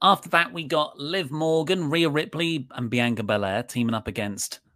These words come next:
the, can I say Brits? The British Isles? Yeah, the British Isles. Pretty sure islands in the British Isles. Of Becky Lynch, Doudrop, and Nikki A S H.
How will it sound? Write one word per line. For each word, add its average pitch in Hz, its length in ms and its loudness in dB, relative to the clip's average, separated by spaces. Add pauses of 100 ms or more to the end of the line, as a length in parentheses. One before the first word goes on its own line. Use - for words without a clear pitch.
(240)
the, 110 880 4
can - 180 -4
I 349 60 -4
say 330 260 -4
Brits? - 680 -8 (120)
The - 80 -6
British 196 400 -2
Isles? 247 720 0 (240)
Yeah, 117 240 0 (180)
the 120 80 -8
British 202 440 2
Isles. 131 600 0 (300)
Pretty 117 180 -6
sure 87 320 -8
islands 85 400 -14
in 92 60 -18
the 85 80 -16
British 87 360 -14
Isles. 85 300 -12 (300)
Of - 140 -12
Becky 165 280 4
Lynch, 139 300 0
Doudrop, 131 480 2
and 113 160 -2
Nikki 123 280 -2
A 98 200 -2
S - 180 -10
H. - 480 -8